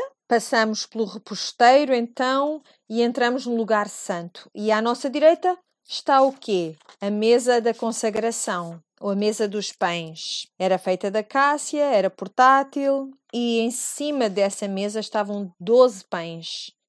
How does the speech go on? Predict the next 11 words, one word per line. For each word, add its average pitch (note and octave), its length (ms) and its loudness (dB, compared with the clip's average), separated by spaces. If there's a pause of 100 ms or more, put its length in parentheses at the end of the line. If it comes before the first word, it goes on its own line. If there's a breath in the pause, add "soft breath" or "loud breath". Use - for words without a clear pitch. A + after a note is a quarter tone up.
(120)
Eram G3+ 260 -2
postos F#3+ 380 -4
em G3+ 80 -8
cima F#3+ 260 -8
dessa F3 260 -10
mesa, A#3 380 -10
ficavam G#3+ 520 -6
lá F#3 120 -6
durante G3 300 -12
uma G3 120 -10
semana, A#3+ 480 -8